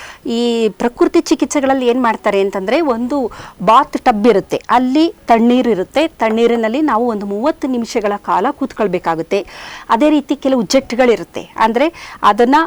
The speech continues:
ಆ ಒಂದು ಪೈಪ್ ಮುಖಾಂತರ ನಮಗೆ ನೀರನ್ನ ಬಿಡ್ತಾ ಬರ್ತಾರೆ. ತಣ್ಣೀರಾಗ್ಬೋದು, ಬಿಸಿ ನೀರಾಗ್ಬೋದು. ಇದು ಮಾಡೋದ್ರಿಂದ ನಮ್ಮಲ್ಲಿ ರಕ್ತ ಸಂಚಾರ ತುಂಬ ಚೆನ್ನಾಗಾಗುತ್ತೆ, ಮತ್ತೆ ನಮ್ಮ ಮೆದುಳು ಬಹಳ ಆರೋಗ್ಯಕರವಾಗುತ್ತೆ.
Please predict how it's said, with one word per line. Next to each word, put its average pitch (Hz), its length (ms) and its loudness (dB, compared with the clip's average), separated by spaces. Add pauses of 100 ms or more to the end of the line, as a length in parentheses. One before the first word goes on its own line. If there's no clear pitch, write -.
(140)
ಆ 208 220 6
ಒಂದು 240 320 2
ಪೈಪ್ 311 340 2
ಮುಖಾಂತರ 254 500 -2
ನಮಗೆ 233 300 -4
ನೀರನ್ನ 294 440 2
ಬಿಡ್ತಾ 190 300 -2
ಬರ್ತಾರೆ. 175 420 -4
ತಣ್ಣೀರಾಗ್ಬೋದು, 202 840 0
ಬಿಸಿ 202 280 -6
ನೀರಾಗ್ಬೋದು. 180 640 -2 (380)
ಇದು 302 180 4
ಮಾಡೋದ್ರಿಂದ 226 580 4 (440)
ನಮ್ಮಲ್ಲಿ 262 420 2 (180)
ರಕ್ತ 196 340 -6
ಸಂಚಾರ 262 520 0
ತುಂಬ 214 260 -6
ಚೆನ್ನಾಗಾಗುತ್ತೆ, 170 800 -4 (540)
ಮತ್ತೆ 247 260 0
ನಮ್ಮ 247 280 0
ಮೆದುಳು 214 520 0 (100)
ಬಹಳ 220 240 -2 (140)
ಆರೋಗ್ಯಕರವಾಗುತ್ತೆ. 226 1120 2